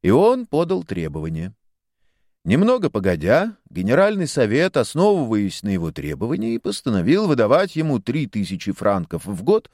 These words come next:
под следующей рубрикой. «Епископу на содержание экипажа, почтовые расходы и пасторские разъезды».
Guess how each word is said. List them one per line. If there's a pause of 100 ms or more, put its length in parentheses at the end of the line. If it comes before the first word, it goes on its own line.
(320)
под
следующей
рубрикой. (520)
«Епископу
на
содержание
экипажа,
почтовые
расходы
и
пасторские
разъезды».